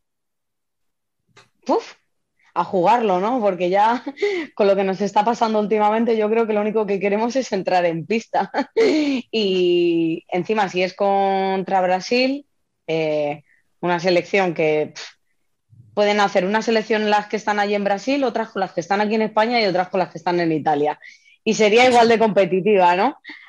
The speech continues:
Así que la verdad es que con, con muchísimas ganas eso de, de enfrentarnos, pues yo creo que a una de las dos mejores selecciones y, y que va a ser un partidazo.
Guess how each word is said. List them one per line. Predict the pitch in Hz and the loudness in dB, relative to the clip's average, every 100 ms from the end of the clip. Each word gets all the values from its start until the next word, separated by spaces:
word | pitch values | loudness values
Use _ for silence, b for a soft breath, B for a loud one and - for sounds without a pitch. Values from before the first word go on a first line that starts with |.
| - | -4
Así | 190 196 185 208 | 0 0 0 -2
que | 165 | 2
la | 190 | 2
verdad | 185 196 | 2 2
es | 190 | 0
que | 226 | -2
con, | 214 196 175 170 | 0 0 -2 -4
con | 170 170 | -6 -6
muchísimas | 165 202 202 196 180 | -4 -2 0 0 2
ganas | 185 208 202 | 0 0 -2
eso | 180 185 | -4 -2
de, | 151 139 156 | -4 -4 -2
de | 160 | -4
enfrentarnos, | 160 165 151 165 175 180 190 - _ _ _ _ _ | -2 -2 0 2 2 0 0 -4 _ _ _ _ _
pues | 185 180 | 0 2
yo | 180 | 2
creo | 190 185 196 202 | 4 4 4 4
que | 196 | 2
a | 170 | 2
una | 170 170 | 2 2
de | |
las | 175 180 | 2 0
dos | 170 170 | 0 -2
mejores | 165 160 160 156 - | -4 -4 -4 -4 -2
selecciones | 160 160 180 170 175 185 196 - _ | -4 -2 -2 0 0 -2 -4 -10 _
y, | 196 165 139 - 160 | -2 -2 -2 -2 -2
y | |
que | 151 | 0
va | 143 | 0
a | |
ser | 165 160 | 0 0
un | 160 | 0
partidazo. | 147 139 131 165 165 151 | -2 -2 -2 -2 -6 -10